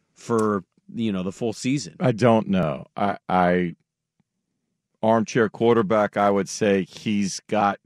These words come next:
Speaker 2: to, you know, if you're the doctors, you're like, "All right, the, the, his, his skeletal structure in his legs and his knees and his joints, what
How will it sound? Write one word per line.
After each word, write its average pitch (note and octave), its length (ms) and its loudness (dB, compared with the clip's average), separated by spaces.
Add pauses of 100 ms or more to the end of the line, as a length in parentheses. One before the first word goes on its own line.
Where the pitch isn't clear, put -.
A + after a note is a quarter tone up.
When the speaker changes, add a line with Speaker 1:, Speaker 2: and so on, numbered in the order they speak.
(140)
Speaker 2:
to, F#2+ 680 0 (340)
you F2+ 140 -2
know, D#2 220 -6
if - 160 -10
you're F#2+ 120 -2
the E2 80 -4
doctors, E2+ 480 -6
you're D2 140 -16
like, D2+ 280 -16
"All F#2 140 -2
right, D#2+ 200 -6
the, F#2+ 100 -12
the, - 160 -16 (760)
his, G2+ 280 0
his G2+ 440 0
skeletal C3+ 480 0
structure B2 440 -2
in G#2+ 60 2
his F2+ 160 -2
legs A2+ 400 4
and G2 80 0
his F2+ 160 -4
knees A2+ 300 -2
and G2+ 80 0
his F#2 160 -4
joints, G2+ 600 0
what G#2+ 540 2